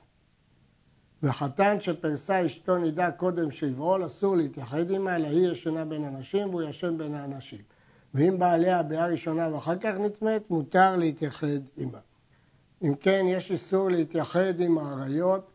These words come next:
כי זה גורם לעריות. יש יוצאים מן הכלל. בעל עם אשתו נידה, אחרי שהוא בעל אותה פעם אחת לפחות, ואב עם ביתו, ואם עם בנה, במגבלה מסוימת של גיל, שנראה את זה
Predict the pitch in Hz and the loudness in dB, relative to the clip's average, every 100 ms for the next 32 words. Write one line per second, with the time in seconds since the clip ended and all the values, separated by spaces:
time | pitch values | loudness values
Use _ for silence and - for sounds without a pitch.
0 | - 143 156 143 147 165 170 160 147 131 | -4 -2 -2 -2 -2 2 2 2 -2 -8
1 | 123 120 139 185 208 208 _ - 170 175 | -8 -8 -2 0 0 -2 _ -2 -2 -2
2 | 165 135 196 180 165 151 135 151 143 131 | -4 -2 0 2 2 -2 -4 -2 -2 -6
3 | - _ _ _ - 147 180 180 160 151 | -14 _ _ _ -4 4 6 6 4 2
4 | 147 - 175 160 151 135 160 131 - - | -4 -2 0 2 0 0 0 0 -8 -10
5 | 135 147 175 147 156 139 143 165 156 135 | -4 0 0 0 -2 -4 -2 0 -2 -4
6 | 139 - 160 151 139 - 151 135 135 - | -8 0 0 2 -4 -6 -6 -6 -10 -14
7 | - 170 190 208 - _ _ _ _ - | -8 0 0 0 -8 _ _ _ _ -8
8 | 127 147 190 202 214 - _ _ _ 175 | 0 4 6 4 2 -8 _ _ _ 6
9 | 190 160 123 127 _ _ 156 143 127 131 | 6 6 -2 -12 _ _ -2 0 0 -2
10 | - 196 220 233 233 147 147 156 190 196 | 0 2 2 0 -6 -8 -8 -4 0 2
11 | 180 156 - 143 131 135 180 214 233 - | 2 0 -6 -6 -4 -2 0 0 -2 -8
12 | - 151 165 170 156 160 170 180 170 147 | -16 -6 -2 -2 -2 -2 0 0 0 0
13 | 165 170 180 175 - 147 131 147 185 180 | 2 2 2 -2 -2 -2 0 4 4 4
14 | - - 139 139 151 143 120 135 139 139 | -4 -4 -2 0 -2 -2 -4 -4 -2 -2